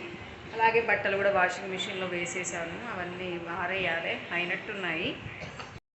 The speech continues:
మానిపాప కూడా ఎయిట్ థర్టీకి ఏమో లేచింది. మా ఆయన డ్యూటీకి వెళ్ళిపోతుంటే అప్పుడే లేచిందనమాట. తనకు కూడా ఇంకా బ్రష్ చేపి, చట్నీ స్నానం చేపించిన.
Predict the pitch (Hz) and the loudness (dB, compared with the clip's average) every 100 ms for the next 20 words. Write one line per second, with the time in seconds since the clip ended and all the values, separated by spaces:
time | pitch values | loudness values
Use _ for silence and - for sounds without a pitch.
0 | _ - 220 220 226 247 254 262 262 269 | _ 8 12 12 12 12 12 12 12 12
1 | 311 277 226 190 185 214 208 214 214 240 | 12 12 12 12 10 10 10 8 8 4
2 | 240 240 208 208 208 208 180 208 196 190 | 6 8 10 8 10 6 6 2 2 2
3 | 202 202 202 208 214 185 180 196 208 208 | 2 4 4 2 2 0 0 -2 -2 2
4 | 220 196 190 190 180 202 185 175 165 165 | 2 4 2 4 2 0 0 2 2 2
5 | 202 214 190 180 190 190 190 170 180 190 | 2 2 2 4 4 6 4 8 8 8
6 | 185 185 196 - 185 190 180 185 185 180 | 4 4 2 2 -2 4 4 6 4 2
7 | - - 202 | -4 -2 0